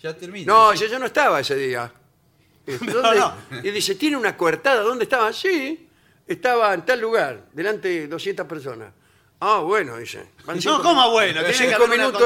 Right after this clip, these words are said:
Speaker 3: controversia.
Speaker 2: película y se miran, todo, ¿qué hacemos?
Speaker 3: <laughs> Pero está mal
Speaker 2: Qué lindo
Speaker 3: escrita,
Speaker 2: hacer toda
Speaker 3: señor.
Speaker 2: una serie de películas arruinadas porque ocurrió algo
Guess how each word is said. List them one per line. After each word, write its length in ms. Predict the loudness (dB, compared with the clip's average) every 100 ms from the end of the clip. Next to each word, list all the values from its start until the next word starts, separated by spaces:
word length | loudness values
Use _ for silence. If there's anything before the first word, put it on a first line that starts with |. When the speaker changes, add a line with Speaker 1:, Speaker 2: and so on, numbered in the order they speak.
| 4
Speaker 3:
controversia. 280 | 4 2 0
Speaker 2:
película 320 | -2 0 0
y 400 | 0 -6 -10 -12
se 160 | -8 -8
miran, 360 | -6 -4 -4
todo, 200 | -2 -2
¿qué 80 | 0
hacemos? 500 | 0 0 -2 -4 -10
Speaker 3:
<laughs> 1600 | -10 -10 -12 -12 -18 -14 -14 -14 -18 -20 -20 -20 -20 -20 -20 -8
Pero 120 | -4
está 160 | -2 0
mal 100 | 0
Speaker 2:
Qué 60 | 0
lindo 140 | 0
Speaker 3:
escrita, 240 | 0 0
Speaker 2:
hacer 160 | 0 -2
toda 100 | -4
Speaker 3:
señor. 140 | -4
Speaker 2:
una 80 | -4
serie 260 | -4 -6 -4
de 80 | -4
películas 480 | -6 -8 -8 -6
arruinadas 760 | -6 -4 -4 -2 0 0 -2 -4 -12 _ _ _ -20 -20 -8
porque 320 | -6 -6 -4
ocurrió 560 | -6 -6 -8 -6 -2 0
algo 520 | 0 -2 -6 -6 -8